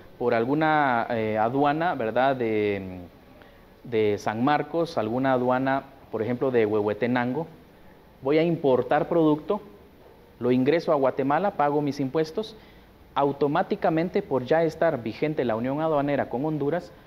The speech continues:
yo ya importé también ese producto para Honduras. Es decir, si yo quiero trasladarlo a Honduras, ya no voy a hacer una exportación, voy a hacer una transferencia. Se ha cambiado el término de acuerdo a este,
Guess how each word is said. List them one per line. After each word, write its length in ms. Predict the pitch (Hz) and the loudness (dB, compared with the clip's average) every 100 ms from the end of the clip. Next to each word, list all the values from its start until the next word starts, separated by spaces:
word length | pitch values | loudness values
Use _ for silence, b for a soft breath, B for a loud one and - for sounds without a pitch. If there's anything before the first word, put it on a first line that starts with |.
| B - 123 | B -12 0
yo 140 | 147 | 0
ya 240 | 147 156 - | 2 0 0
importé 640 | 147 131 127 120 - 160 | -2 -2 0 -2 0 -2
también 320 | 160 139 151 | 0 -2 0
ese 160 | 156 151 | -2 -4
producto 420 | 127 123 127 190 | -2 -4 -4 -6
para 200 | 180 110 | -4 -4
Honduras. 540 | 101 139 190 123 - - - - - - - - | 0 0 0 -2 -14 -20 -20 -20 -20 -20 -20 -12
Es 100 | 127 | -4
decir, 420 | 143 139 170 - - - - - | -2 2 0 0 -14 -20 -20 -20
si 320 | - 127 120 | -8 -2 2
yo 160 | 147 | 0
quiero 260 | 151 180 190 | 2 2 2
trasladarlo 680 | 170 139 127 117 139 170 170 | 2 0 2 2 2 2 2
a 40 | |
Honduras, 400 | 151 151 202 156 | 2 2 0 2
ya 120 | 139 | 0
no 120 | 143 139 | 2 2
voy 160 | 147 | 2
a 40 | 139 | 2
hacer 200 | 151 175 | 0 -2
una 180 | 165 | -2
exportación, 760 | 156 - 117 107 101 - 170 156 - - - - - - | -4 -6 -8 -6 -8 -2 -2 -2 -8 -20 -20 -20 -20 -6
voy 160 | 127 139 | 2 2
a 40 | |
hacer 200 | 139 143 | 2 0
una 240 | 175 233 - - - - | 2 -2 -6 -20 -20 -12
transferencia. 800 | - 107 98 98 98 151 139 - - - - - - - - - - | -6 -6 -6 -6 -2 -2 -4 -14 -20 -20 -20 -20 -20 -20 -20 -20 -8
Se 160 | 120 | -2
ha 120 | 120 | -2
cambiado 460 | 131 131 127 139 143 | 0 0 2 4 2
el 100 | 113 | 2
término 400 | 143 143 156 180 | 0 0 -2 0
de 80 | 123 | -2
acuerdo 440 | - 117 139 139 | 0 -2 0 0
a 100 | 110 | 2
este, 480 | 110 113 - 127 | 0 -2 -4 -4